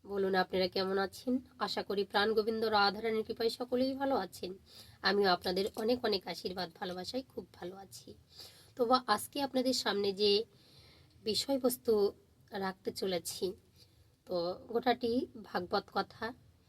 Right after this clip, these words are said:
তো ভাগবতে গিয়ে যারা ঘুমায় তাদের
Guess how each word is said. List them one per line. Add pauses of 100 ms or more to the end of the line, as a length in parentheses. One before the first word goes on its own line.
(600)
তো (400)
ভাগবতে (500)
গিয়ে (480)
যারা (220)
ঘুমায় (1700)
তাদের